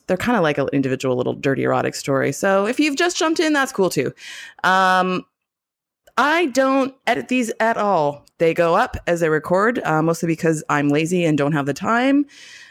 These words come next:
So forgive any <laughs> fo-, foibles, coughs, pauses, mispronunciations, and all-around general fuck-ups, which sort of happen on a regular <laughs> kind of basis.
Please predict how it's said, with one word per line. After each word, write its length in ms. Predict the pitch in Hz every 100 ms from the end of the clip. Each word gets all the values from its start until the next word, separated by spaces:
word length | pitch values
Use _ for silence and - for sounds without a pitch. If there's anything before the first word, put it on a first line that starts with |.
| -
So 560 | - - 185 185 180
forgive 460 | 175 196 196 202 196
any 440 | 170 175 165 160 -
<laughs> 20 |
fo-, 380 | - 226 156 139
foibles, 680 | - 175 175 170 170 - - -
coughs, 580 | 170 156 156 - - -
pauses, 520 | 151 151 143 143 143
mispronunciations, 1120 | 247 262 - 151 143 - 135 131 135 135 135 -
and 460 | 131 135 135 131 - 131
all-around 440 | 131 135 135 135
general 260 | 127 120 135
fuck-ups, 480 | 127 - - -
which 360 | 156 147 - -
sort 200 | - 180
of 80 | 190
happen 240 | 190 170
on 100 | 160
a 180 | 156 160 -
regular 460 | 151 151 151 165 _ _ _ - -
<laughs> 420 | 185 _ _ -
kind 120 | 233
of 60 | 240
basis. 380 | 262 139 -